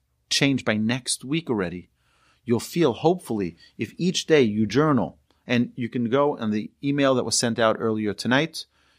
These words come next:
You can send out this link and you can print it out. You can download those pages.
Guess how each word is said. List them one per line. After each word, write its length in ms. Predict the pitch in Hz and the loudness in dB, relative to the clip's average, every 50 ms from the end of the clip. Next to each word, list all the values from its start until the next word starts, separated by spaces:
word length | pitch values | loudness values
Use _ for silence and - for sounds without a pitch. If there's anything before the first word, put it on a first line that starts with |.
| _ - | _ -12
You 80 | 113 104 | -10 -6
can 140 | 110 107 104 | -6 -6 -6
send 240 | - 123 117 117 | -4 -2 -2 0
out 160 | 117 117 113 - | -2 -2 -4 -4
this 160 | 104 95 - | -8 -6 -4
link 400 | 107 113 123 139 139 139 - - | -4 0 0 0 0 -2 -2 -4
and 100 | 113 101 | -4 -4
you 60 | 95 | -4
can 160 | - - 98 | -6 -10 -12
print 240 | - - 110 107 107 | -8 -6 -8 -4 -2
it 80 | 113 117 | 0 2
out. 320 | 123 131 135 135 131 - | 2 2 2 0 -4 -8
You 60 | 104 | -10
can 160 | - 107 95 | -6 -6 -4
download 380 | 85 104 110 113 120 120 117 107 | -2 -2 -2 0 0 0 0 -2
those 160 | 110 107 101 | -2 -4 -4
pages. 560 | - 127 127 139 139 143 165 165 160 - - | -2 -2 0 0 0 0 -2 -2 -2 -4 -8